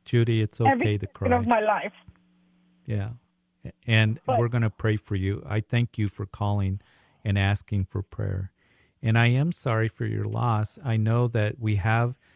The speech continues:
Speaker 1: as Peter says, a living hope that comes through the resurrection of Jesus Christ.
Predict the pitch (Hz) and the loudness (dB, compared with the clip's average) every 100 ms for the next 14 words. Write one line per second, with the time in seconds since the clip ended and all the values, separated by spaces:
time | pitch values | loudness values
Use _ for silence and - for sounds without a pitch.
0 | _ - 104 - 135 131 117 - 104 104 | _ -6 -6 -2 -2 0 -2 -2 -2 -2
1 | 104 110 117 120 110 113 104 - 104 - | -4 -2 0 0 0 0 -2 -4 -12 -10
2 | - 110 104 98 - - _ _ _ _ | -6 -4 -4 -6 -10 -20 _ _ _ _
3 | _ _ - 107 107 110 110 110 107 104 | _ _ -4 -2 0 2 0 0 -2 -2
4 | - 107 101 - 98 98 98 - - 92 | -4 -4 -4 -4 -4 -4 -8 -10 -8 -6
5 | 92 98 - - | -6 -8 -14 -20